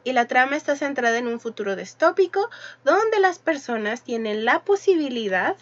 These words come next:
de vivir como que su vida, pero un alter de su vida, digámoslo así. En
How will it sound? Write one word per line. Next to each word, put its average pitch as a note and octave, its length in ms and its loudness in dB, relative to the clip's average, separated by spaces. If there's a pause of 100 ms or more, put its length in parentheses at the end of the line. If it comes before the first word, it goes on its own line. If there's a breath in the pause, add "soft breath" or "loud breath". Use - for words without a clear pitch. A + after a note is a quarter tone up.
(1040 soft breath)
de C#4 240 8
vivir F#4+ 760 6
como D4+ 360 2
que A#3+ 180 -6
su B3+ 160 -12
vida, G4+ 500 4
pero B3 540 2
un E4+ 260 2
alter G#3 520 0
de D#3+ 140 -6
su - 160 -12
vida, B2+ 280 -8
digámoslo - 500 -14
así. - 240 -20 (2500 loud breath)
En B3 480 0